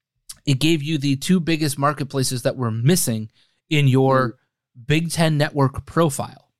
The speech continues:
Speaker 1: right?
Speaker 2: Right, right.
Speaker 1: So now the Big Ten Network has to be carried in the homes of whom? Everybody living in the tri-state, New York, Connecticut, uh, New Jersey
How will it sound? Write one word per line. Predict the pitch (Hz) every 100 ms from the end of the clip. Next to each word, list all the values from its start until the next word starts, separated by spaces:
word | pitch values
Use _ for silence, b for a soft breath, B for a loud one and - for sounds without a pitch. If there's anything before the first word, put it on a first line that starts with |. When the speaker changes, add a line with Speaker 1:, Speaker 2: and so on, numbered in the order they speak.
| -
Speaker 1:
right? | 131 160
Speaker 2:
Right, | 143 120 - _ _ -
right. | 131 110 -
Speaker 1:
So | 175
now | 156 226 285
the | 220
Big | 196 180
Ten | 185 151
Network | 151 151 131 -
has | - - 214 220 -
to | 175
be | 180 165
carried | 196 202 123 117 -
in | 147 147
the | 131
homes | 196 180 131 123 -
of | 131 135 135 b b _ _ -
whom? | 196 117 - _ _ _ _ _ _ _ _ _ _ -
Everybody | 170 185 185 180 180
living | 156 160 165
in | 156
the | 139
tri-state, | - 139 139 - 147 139
New | 135
York, | 131 135 139
Connecticut, | 135 127 127 - 127 123 _ _ _ _
uh, | 127 110 104 101 82 _ _ _ 131
New | 143 139
Jersey | 139 139 120 110 110